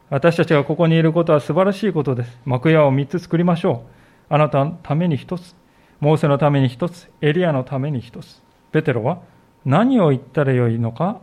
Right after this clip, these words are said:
わからなかったのである。彼らは恐怖に打たれていた。まあ、この発言をしたペテロはご承知のようにですね、テント職人でもなく、ただの漁師だったわけであります。それなのにどうしてね、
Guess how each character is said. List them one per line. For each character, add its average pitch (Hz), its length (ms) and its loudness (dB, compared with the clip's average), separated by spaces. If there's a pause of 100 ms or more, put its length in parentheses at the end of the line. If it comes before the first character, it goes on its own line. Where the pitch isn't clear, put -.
わ 117 100 -8
か 120 140 -10
ら 117 80 -2
な 127 120 -2
か 160 120 -4
っ - 100 -12
た 127 100 -6
の 104 120 -6
で 98 120 -12
あ - 80 -18
る。 - 80 -20 (480)
彼 139 220 0
ら 113 100 -4
は 110 220 -8
恐 143 260 0
怖 123 160 -4
に 131 220 -2 (140)
打 120 80 -6
た 110 160 -10
れ 110 120 -6
て 127 300 -6 (140)
い - 40 -20
た。 - 200 -20 (4000)
ま 151 80 0
あ、 - 40 -2
こ 175 140 -4
の 180 80 0
発 175 240 0
言 185 160 -2
を 180 60 -2
し 160 80 -10
た 170 120 -2
ペ 185 160 -2
テ 196 120 -2
ロ 165 120 2
は 143 140 2
ご 139 120 -4
承 160 180 -4
知 180 140 -6
の 175 100 0
よ 175 60 2
う - 40 0
に 151 40 0
で 139 80 0
す - 80 -12
ね、 139 100 -4
テ 156 140 -6
ン 180 100 -4
ト 185 380 0 (240)
職 196 300 -2
人 139 360 -2
で 139 120 -4
も 127 160 -4
な 147 120 0
く、 127 500 -8
た 175 120 -4
だ 170 100 -2
の 123 140 -2
漁 185 180 -2
師 180 140 -8
だ 131 100 -2
っ 127 80 -8
た 143 80 -2
わ 139 120 0
け 139 100 -2
で 120 80 -2
あ 117 40 0
り 113 80 -6
ま 110 140 -8
す。 - 80 -20
そ 160 120 -6
れ 185 80 0
な 202 120 2
の 180 140 2
に 139 60 -4
ど 214 100 0
う 220 60 -2
し - 60 -14
て 147 100 -4
ね、 175 200 -6